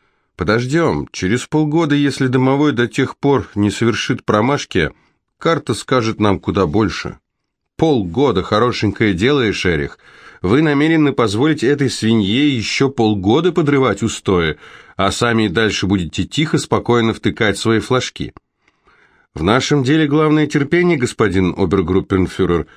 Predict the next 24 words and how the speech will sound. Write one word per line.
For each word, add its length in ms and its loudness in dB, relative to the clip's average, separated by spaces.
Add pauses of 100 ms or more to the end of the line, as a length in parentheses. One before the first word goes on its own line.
(380)
Ну, 180 2
вроде 280 2
как 180 0
сидишь 400 0
в 80 0
засаде 560 0
и 20 -10
караулишь 560 0
оленя. 540 0
Надо 280 0
ждать, 560 -4
пока 440 0
он 300 0
не 100 0
появится, 680 0
стрелять 500 -2
нельзя. 420 0 (500)
Зато, 500 0
когда 340 0
появится, 580 0
я 120 2
выстрелю, 500 -4
будьте 380 -6
уверены". 460 -2